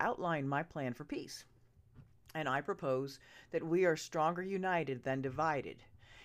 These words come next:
and that whoever the powers that be are that think it's cool and funny to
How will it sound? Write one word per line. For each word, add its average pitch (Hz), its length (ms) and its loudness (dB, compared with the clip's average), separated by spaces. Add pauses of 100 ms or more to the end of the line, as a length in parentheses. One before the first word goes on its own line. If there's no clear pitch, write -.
(160)
and 139 140 -2
that 135 320 2
whoever 185 400 4
the 160 200 2
powers 165 520 2
that 160 180 -6
be 170 220 4
are 123 500 6 (380)
that 147 340 2
think 165 220 0
it's 160 180 -4
cool 175 360 4
and 160 100 0
funny 147 540 0
to 139 440 -2